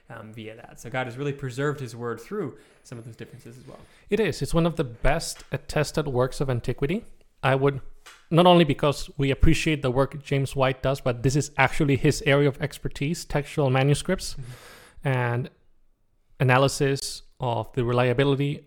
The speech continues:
Speaker 2: of the new and Old, mostly New Testament, also Old Testament, and how we have so much information from all these manuscripts, tiny or huge texts,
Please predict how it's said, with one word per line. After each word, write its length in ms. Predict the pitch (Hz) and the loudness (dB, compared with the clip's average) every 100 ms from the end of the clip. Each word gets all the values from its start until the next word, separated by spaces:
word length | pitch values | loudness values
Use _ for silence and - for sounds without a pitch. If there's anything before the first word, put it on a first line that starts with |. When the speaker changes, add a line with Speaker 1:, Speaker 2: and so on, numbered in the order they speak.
| - | -4
Speaker 2:
of 320 | 117 113 - | -4 -4 -10
the 280 | 120 120 156 135 | -8 -8 -6 0
new 260 | 131 143 | 2 4
and 140 | 131 135 | 2 0
Old, 280 | 139 - - - | -4 -4 -12 -2
mostly 340 | 175 143 - | 0 2 -2
New 140 | 110 120 | -6 -8
Testament, 460 | - - 143 127 | -10 -10 -8 -4
also 280 | 143 135 147 | -2 0 -2
Old 220 | 135 123 | -2 -2
Testament, 540 | - 127 - 151 214 - - - - - - - | -2 -4 -2 -2 -4 -10 -20 -20 -20 -20 -20 -6
and 400 | 139 127 123 143 | -4 -2 -4 -6
how 600 | 135 - 143 139 139 - - | -6 0 4 6 4 2 -2
we 120 | 135 | -2
have 140 | 147 | -2
so 260 | - - 156 | -2 2 2
much 380 | 151 147 156 - | 4 2 2 -2
information 760 | 143 143 139 117 131 - 156 | -2 -2 -2 -2 -2 -2 -2
from 560 | 143 135 120 117 117 143 _ | -2 -2 -2 -2 -6 -8 _
all 200 | 131 127 | -2 -2
these 200 | 127 127 | -2 -2
manuscripts, 600 | 120 143 - 185 - - - _ - | 0 -2 -2 -6 -8 -16 -20 _ -4
tiny 420 | 156 143 143 139 - _ _ | 0 2 2 -2 -8 _ _
or 120 | - | -6
huge 380 | 110 - 131 - | -4 -2 -2 -4
texts, 520 | - 156 - - - | -2 -2 -2 -10 -12